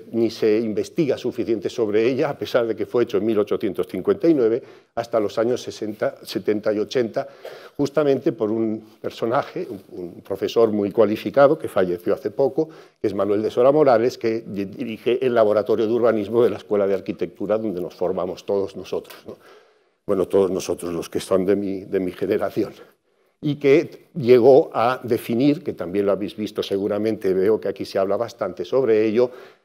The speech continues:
la idea de la forma de crecimiento como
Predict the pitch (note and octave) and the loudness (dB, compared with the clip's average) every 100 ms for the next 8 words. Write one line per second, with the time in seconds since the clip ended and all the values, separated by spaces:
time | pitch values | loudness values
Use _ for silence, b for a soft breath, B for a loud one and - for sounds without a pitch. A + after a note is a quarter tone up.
0 | B _ - A2 A2 A#2 A#2+ B2 G#2 C3+ | B _ -4 0 4 6 6 4 4 6
1 | A#2 A#2+ A#2+ A2+ A#2+ B2+ B2 B2 G#2+ C#3+ | 8 8 4 4 0 0 0 0 0 -4
2 | C3 - - A2+ A#2+ A#2+ | -4 -8 -2 0 2 0